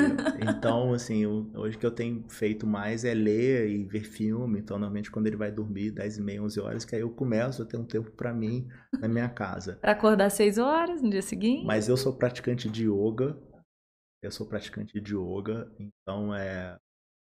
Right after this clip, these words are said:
Speaker 2: sei se posso considerar um hobby, né? Assim,
Speaker 1: Sim.
Speaker 2: ou uma atividade física,
Speaker 1: Uhum.
Speaker 2: ou uma filosofia de vida, né? Yoga é algo que é difícil a gente definir.
Speaker 1: É bem amplo, né?
Speaker 2: É,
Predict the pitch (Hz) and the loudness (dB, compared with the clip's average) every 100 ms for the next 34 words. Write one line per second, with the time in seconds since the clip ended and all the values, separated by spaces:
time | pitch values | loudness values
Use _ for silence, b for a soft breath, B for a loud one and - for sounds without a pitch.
0 | _ - 131 131 107 - 104 - 104 - | _ 0 0 0 -6 -6 -8 -6 -6 -4
1 | 98 101 101 92 98 107 110 98 98 104 | -2 -2 -2 -4 -4 -2 -2 -4 -6 -4
2 | 95 98 - - 104 117 98 101 92 - | -6 -10 -6 -2 0 0 -2 -2 -4 -4
3 | 101 92 95 101 95 - 104 107 110 262 | -4 -2 0 -2 -4 -8 -2 0 2 2
4 | 247 98 87 B B B - 107 104 98 | 4 4 2 B B B -2 0 2 0
5 | - 117 104 107 107 110 104 95 104 110 | -2 0 2 0 0 0 0 -2 0 0
6 | 104 101 101 104 107 107 104 104 107 104 | 0 -2 2 2 2 0 0 0 -2 -6
7 | - 101 101 - 110 120 107 113 107 - | -6 -8 -6 -6 -2 -2 -2 -2 -2 0
8 | 123 117 - 196 180 175 180 180 175 175 | 2 4 4 2 0 -4 -4 -2 -4 -8
9 | - 107 | -4 0